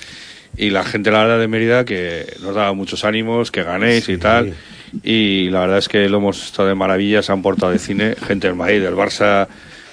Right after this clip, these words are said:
Speaker 1: los primos de mi amigo, pues, eh, tiene, la mitad son del Madrid, la otra mitad son del Barça, pero bueno, todos, todos, eh, animándonos, y la verdad es que, que ha estado muy bien. Mi hijo el mayor, con una furgoneta, nueve amigos.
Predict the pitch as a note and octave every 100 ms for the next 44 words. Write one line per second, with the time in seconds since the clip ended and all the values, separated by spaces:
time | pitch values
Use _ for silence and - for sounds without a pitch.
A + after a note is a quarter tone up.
0 | - - - A#2+ A#2 A#2 A#2 B2 A#2+ B2+
1 | G#2 F#2+ G#2 G2 A2 G2 E2+ - G#2 G#2
2 | A2 A2+ A2+ G#2+ A#2+ B2 G#2 G#2 G#2 B2+
3 | A2 G#2 A#2 A#2+ A#2 - - - - -
4 | G2+ A#2 G2 F2 G#2 G#2+ G#2 - - -
5 | G#2 G2 - F2+ F2 D#2 F2 G2 F#2+ G#2
6 | A2 A#2+ A#2+ F#2 F2+ F2 F2 F2+ F#2 -
7 | F#2+ F#2 - - - - - - - -
8 | F2+ G2 F#2+ A2 A2 F#2 F#2 F#2+ G2+ G2
9 | F#2+ F#2 G2+ A#2 A#2+ A#2 G2 G2+ F2 G2
10 | F#2+ A2+ G#2+ A#2 G#2+ G#2+ G2 G2+ A#2 A#2+
11 | B2 B2+